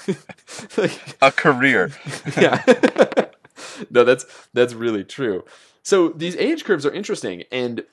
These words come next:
Speaker 1: in part, I'll just tease what I did for the next group, and then I'll come back to talking about this. The next group is I actually picked, um, I tried to go down the list of the top players and pick guys that had actually been in the league for a while so that we got an actual shape to the curve.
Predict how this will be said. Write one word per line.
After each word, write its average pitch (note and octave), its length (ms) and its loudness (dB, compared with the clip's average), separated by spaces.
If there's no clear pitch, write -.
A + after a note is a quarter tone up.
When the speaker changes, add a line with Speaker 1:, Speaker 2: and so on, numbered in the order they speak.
Speaker 1:
in A#2 160 -4
part, - 480 -6
I'll A#2+ 100 -2
just G#2+ 240 -10
tease F3+ 340 -12
what A2+ 120 -6
I F#2+ 80 -8
did F#2+ 200 -8
for - 100 -14
the F#2 60 -10
next D#3+ 200 -8
group, F#2 200 -8
and F#2 100 -10
then F#2+ 100 -6
I'll F2 80 -6
come F#2 160 -14
back - 120 -10
to - 80 -20
talking F#2+ 160 -10
about G#2 140 -12
this. F#3+ 160 -10
The A#2 80 -8
next F#3+ 320 -10
group G#2+ 380 -6
is G#2 260 -8
I G2+ 140 -2
actually G#2+ 420 -8
picked, - 460 -14
um, E2+ 300 -12
I G2+ 100 -4
tried A#2+ 320 -6
to G#2+ 80 -14
go G2+ 160 -4
down F2+ 240 -6
the E2 100 -8
list F#2 340 -6
of F2 220 -10
the - 80 -14
top - 400 -12
players F2+ 460 -8
and F2+ 180 -16
pick - 200 -12
guys F#2+ 260 -8
that G2 80 -6
had G2 100 -4
actually F#2 280 -10
been G#2+ 300 -8
in F2+ 120 -12
the F2 100 -12
league F#2 380 -12
for - 180 -12
a D#2 60 -12
while F2 420 -10
so - 160 -12
that B1+ 60 -12
we C2+ 120 -14
got D#2+ 360 -10
an E2 140 -14
actual D#2+ 440 -10
shape - 400 -12
to F2+ 100 -16
the C2+ 100 -16
curve. - 500 -18